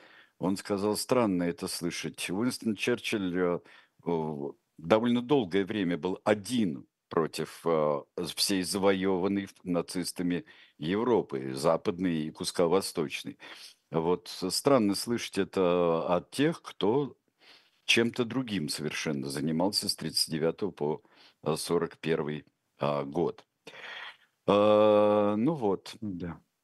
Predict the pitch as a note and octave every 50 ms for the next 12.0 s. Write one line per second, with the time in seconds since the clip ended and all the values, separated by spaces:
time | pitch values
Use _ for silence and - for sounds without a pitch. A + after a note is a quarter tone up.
0 | _ _ _ _ _ _ _ _ _ _ _ _ - F#2+ G2 G2+ G2+ G#2+ A#2 A2
1 | - E3+ E3 - D#3 C3 A#2+ B2+ B2+ C3 C3 C#3 B2 - - - A#2 A2 - -
2 | - A#2 - - A#2+ G#2 G#2+ G2+ - - A2 G#2 G2 F#2+ F2+ - G#2 F#2 F#2 F2+
3 | - C#3 D3 C#3+ C3+ A2+ G2+ G2+ - - A2 F#2 - - C3 A#2+ A2+ G2 E2+ E2+
4 | - F2+ F2+ - - G#2+ A2 G2+ G2 G2+ F#2+ F2+ - - - A#2+ B2 A#2+ A#2+ G#2+
5 | - - - - _ - - - _ - - F2+ F#2+ F#2 F#2 - - - G#2 G#2
6 | G#2 - G#2 G2+ G#2 G#2+ G#2+ G#2 G#2 G#2 G#2 G#2 G2+ F2 C#2 C2 - - - -
7 | B1 - - _ - - - _ _ _ _ _ _ - G2 A2+ B2 C3+ B2+ -
8 | - - G#2 G2+ G2+ G2+ G2 F#2 - - B2 A#2 A#2 A#2+ A#2 A2+ G#2+ - - -
9 | F#2+ F#2 F#2 F2+ F#2 F2+ F2 G2 A2 G#2+ G#2 G2 - - - A2+ G#2+ G2 - -
10 | - G2 F#2+ F#2 F2+ F2+ E2 - - F2+ F2+ F2 F2 F2 F#2 G#2+ A#2+ A2+ F2+ -
11 | - - D2+ D#2 E2 E2+ E2 - - B3 - A#2 F#2+ D#2+ - - - - _